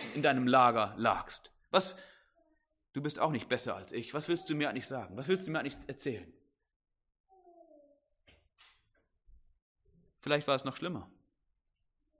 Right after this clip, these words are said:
Vielleicht freute sich Ham einfach an der Sünde selbst. Vielleicht freute sich Ham einfach, dass er die Schande seines Vaters sieht. Schadenfreude.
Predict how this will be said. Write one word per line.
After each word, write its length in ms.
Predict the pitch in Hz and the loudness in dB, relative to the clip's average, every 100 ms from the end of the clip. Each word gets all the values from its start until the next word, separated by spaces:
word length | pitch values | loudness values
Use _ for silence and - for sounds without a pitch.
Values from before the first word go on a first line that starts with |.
| _ - - | _ -20 -6
Vielleicht 300 | - 214 202 | 4 4 4
freute 400 | - 202 233 226 | 0 4 4 4
sich 180 | 202 - | 0 4
Ham 180 | 180 190 - | 4 4 2
einfach 580 | 202 220 - 220 196 - - - - | 2 2 2 2 2 -8 -20 -12 -4
an 180 | 165 | -2
der 120 | 165 139 | 0 -2
Sünde 420 | 143 147 135 131 | -2 -4 -6 -6
selbst. 500 | 101 82 - - - _ _ _ _ _ _ _ _ _ _ _ _ 339 339 _ - - | -8 -10 -18 -20 -20 _ _ _ _ _ _ _ _ _ _ _ _ _ _ _ -20 -2
Vielleicht 260 | 294 285 | 2 2
freute 600 | - - 151 220 294 285 | 2 -4 6 10 10 8
sich 240 | 247 269 - - | 2 2 -2 10
Ham 180 | 240 262 | 10 10
einfach, 580 | - 262 302 294 285 - - - | 10 8 10 8 8 6 -6 6
dass 240 | 262 - | 6 6
er 360 | - 226 247 247 - - | 8 10 10 4 -2 -6
die 100 | 170 | -2
Schande 560 | - - 262 269 233 226 | 2 6 8 8 8 6
seines 360 | 214 208 202 - | 6 4 4 2
Vaters 520 | - 190 185 151 - | 8 8 8 4 0
sieht. 280 | - - - _ _ _ _ _ _ _ _ _ _ _ _ _ | -4 -12 -20 _ _ _ _ _ _ _ _ _ _ _ _ _
Schadenfreude. 1000 | - - 214 208 208 156 110 - - - | -6 2 6 8 6 2 -6 -8 -10 -12